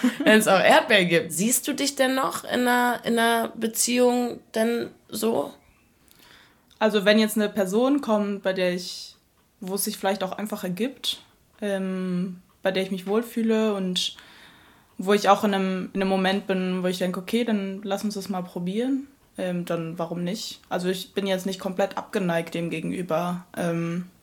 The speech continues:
Speaker 1: vor allem, weil ich's ja noch nicht erlebt hab. Es ist jetzt aber auch nicht so, dass ich aktiv über irgendwelche Plattformen danach suche oder so.
Speaker 2: Ach, gar nicht, tatsächlich?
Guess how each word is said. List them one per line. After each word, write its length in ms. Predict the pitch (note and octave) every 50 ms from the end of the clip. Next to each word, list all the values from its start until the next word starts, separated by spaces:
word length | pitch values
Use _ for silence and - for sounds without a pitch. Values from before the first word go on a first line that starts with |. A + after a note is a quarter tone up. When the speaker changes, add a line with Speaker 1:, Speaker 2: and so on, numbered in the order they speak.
| _ _ - -
Speaker 1:
vor 140 | - - F#3
allem, 200 | F#3+ G3 G3 F3+
weil 140 | F3 F#3 G#3
ich's 120 | G#3+ -
ja 120 | G3 F#3 F3
noch 160 | F3+ F3+ F3+
nicht 400 | G3 F#3 F3+ F3+ - - - - - - - - - - - - - - -
erlebt 460 | F3+ F3 F3 F#3 G#3+ A3+ - - B3+
hab. 180 | C4+ C4+ -
Es 80 | F3+ -
ist 120 | F#3+ F#3 -
jetzt 160 | G3+ F#3+ -
aber 180 | F#2+ - F3 F#3+
auch 100 | F#3+ -
nicht 240 | F#3+ F#3+ F#3+ F3+
so, 160 | - F#3 F3+ F3+
dass 180 | F3+ F3+ F3+
ich 220 | F#3 F3+ F3+ - F3
aktiv 400 | F3 - - G#3 F#3+ F#3 F3+ -
über 240 | - F3 E3+ F3 D#3
irgendwelche 360 | F3+ F#3 F3+ F3+ F3+ - F3+
Plattformen 580 | F3+ - F#3+ E3+ F3 - - - F3 E3+ E3+ E3+
danach 300 | F3 E3+ E3+ E3 E3 -
suche 400 | - - F3+ F#3 F#3+ F#3 - D#3+
oder 380 | D#3 D#3 D3+ D#3 D#3 D#3 D#3 -
so. 180 | - D#3+ E3+ F#3+
Speaker 2:
Ach, 220 | A3 A3 A3 -
gar 240 | - A#3 B3+ B3+ B3
nicht, 300 | G#3 F3+ E3+ G#3+ A#3+ -
tatsächlich? 640 | - G3 F3+ F3+ - F3+ F3+ F3+ - F#2+ A#2 - -